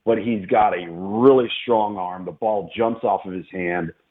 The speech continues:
Really good ball handler in the backfield in the sense that whether it's play action fakes, zone read fakes, uh, bootlegs and nakeds, if he gets out on the perimeter, he's very, very dangerous. Whereas Chris Parsons, the same way,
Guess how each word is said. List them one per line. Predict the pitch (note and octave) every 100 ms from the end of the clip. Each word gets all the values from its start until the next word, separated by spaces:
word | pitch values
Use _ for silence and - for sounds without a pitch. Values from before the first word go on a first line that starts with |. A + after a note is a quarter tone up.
| _ _
Really | G2 B2 C#3
good | B2+ C3 G2
ball | A#2 A#2+ A#2
handler | A#2+ A#2+ A2+ A2
in |
the | G2+
backfield | G#2 G2+ - - G#2+ G2+
in | G2
the | F#2
sense | A2+ G#2+ G#2
that | G#2+ F#2 - _ _ _
whether | - G#2+ G2+
it's | - -
play | B2+ A#2
action | A2 - G2 -
fakes, | - A2 G#2+ - _ _ F2
zone | A2 B2 A#2+
read | A#2 A2+ -
fakes, | A2 G#2 G2+ - _ _ _ -
uh, | F#2+
bootlegs | F2 D#2 C3+ C#3 A#2 A#2 F#2+
and | G#2+ G#2
nakeds, | G#2+ A2+ - G#2+ F#2+
if | -
he | B2+
gets | C3+ C#3
out | A#2+
on | A#2
the | G#2+
perimeter, | - A2+ A2 G#2
he's | G2 G2
very, | E2+ G#2 G#2+
very | G2+ G2+ G2
dangerous. | G2 G2 F#2+ G2+ - _ - - _
Whereas | A2+ A#2 A2+ -
Chris | E3+ -
Parsons, | D3+ F3 C#3 G#2+
the | A#2 - _
same | C3+ D3 C#3+
way, | A#2 A2+ B2 D3+ F3+